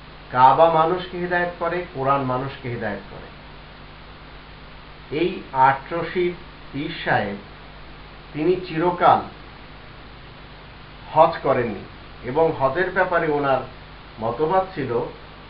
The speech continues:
যে বাতিনিভাবে তিনি হজ করেছেন, অথচ ওনার কাছে অনেক টাকা কড়ি ছিল। তো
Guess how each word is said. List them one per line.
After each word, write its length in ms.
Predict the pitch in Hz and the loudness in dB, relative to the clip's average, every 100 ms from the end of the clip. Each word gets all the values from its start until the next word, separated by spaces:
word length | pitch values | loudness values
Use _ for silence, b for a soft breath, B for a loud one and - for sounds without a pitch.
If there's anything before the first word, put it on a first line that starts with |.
| - - 104 | -18 -12 -4
যে 100 | 135 | -4
বাতিনিভাবে 880 | 104 127 143 180 196 180 165 160 | 0 0 0 -2 -2 -2 -2 -2
তিনি 260 | 151 147 139 | -2 -4 -4
হজ 180 | 127 131 - | -2 -4 -4
করেছেন, 320 | 117 107 - - - - | -8 -8 -8 -12 -12 -8
অথচ 340 | 135 175 165 | -6 -6 -4
ওনার 360 | 160 135 147 147 | -4 0 -2 -2
কাছে 220 | 156 151 | -6 -4
অনেক 220 | 135 175 - | -4 -4 -6
টাকা 240 | 123 - 127 | -8 -6 -8
কড়ি 120 | 113 95 - | -8 -10 -12
ছিল। 100 | 85 - - - - - - - - - - - - - - - - - - - - - - - | -14 -16 -18 -18 -18 -20 -20 -18 -18 -18 -18 -18 -18 -18 -18 -18 -18 -18 -18 -18 -18 -18 -18 -12
তো 100 | 127 | -12